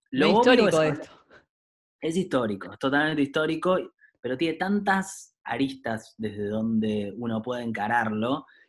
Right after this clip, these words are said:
Speaker 1: que vamos a pasar años pensándolo, analizándolo, ya te, o sea, imagínate, documentales, libros,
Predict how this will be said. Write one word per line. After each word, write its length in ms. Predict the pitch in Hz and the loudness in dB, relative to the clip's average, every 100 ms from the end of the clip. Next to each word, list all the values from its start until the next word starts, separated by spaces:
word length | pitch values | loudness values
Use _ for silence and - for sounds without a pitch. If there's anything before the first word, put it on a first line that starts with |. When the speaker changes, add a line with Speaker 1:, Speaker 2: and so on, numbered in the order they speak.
| _ | _
Speaker 1:
que 100 | 117 | -2
vamos 160 | 139 151 | 0 0
a 60 | |
pasar 440 | 127 143 139 135 - | -2 2 4 2 0
años 440 | 165 147 131 104 - | 2 4 4 2 -2
pensándolo, 720 | 110 110 127 123 110 110 113 | -4 -2 -4 -4 -2 0 2
analizándolo, 720 | 110 107 110 120 117 107 110 | 2 0 -2 -2 -2 0 0
ya 180 | 110 123 | 0 -2
te, 80 | 127 117 110 - | -2 -2 -4 -10
o 100 | 101 | -16
sea, 160 | - 107 | -10 -6
imagínate, 760 | 101 98 113 120 123 120 117 _ _ | -6 -6 -4 -4 -2 -2 -2 _ _
documentales, 960 | 127 117 123 117 120 131 156 175 170 143 | -4 -2 -2 -4 -2 2 2 4 2 0
libros, 840 | 143 170 175 180 185 190 - - | -2 0 0 2 2 0 -6 -20